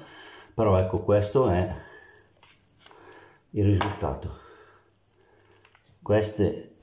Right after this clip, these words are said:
cose sono quelle che piacciono a noi, quindi non s-, ok le creme, ok i saponi, le paste di sapone, i saponi duri, ma forza anche con gli stick, che anche loro è giusto che che anche loro abbiano un posto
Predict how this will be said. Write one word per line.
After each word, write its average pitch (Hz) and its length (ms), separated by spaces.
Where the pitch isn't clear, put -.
cose 107 560
sono 117 160
quelle 98 240
che 113 100
piacciono 101 380
a 98 40
noi, 73 200
quindi 80 420
non 101 160
s-, - 220
ok - 180
le 107 300
creme, 120 320
ok 165 160
i 98 140
saponi, 113 680
le 98 100
paste 92 300
di 95 60
sapone, 113 480
i 151 140
saponi 98 400
duri, 98 400
ma 92 520
forza 110 420
anche 98 260
con 101 100
gli 98 140
stick, - 460
che 104 100
anche 98 220
loro 92 1040
è 107 120
giusto 104 360
che - 580
che 98 140
anche 101 260
loro 101 440
abbiano 92 580
un 98 200
posto 92 720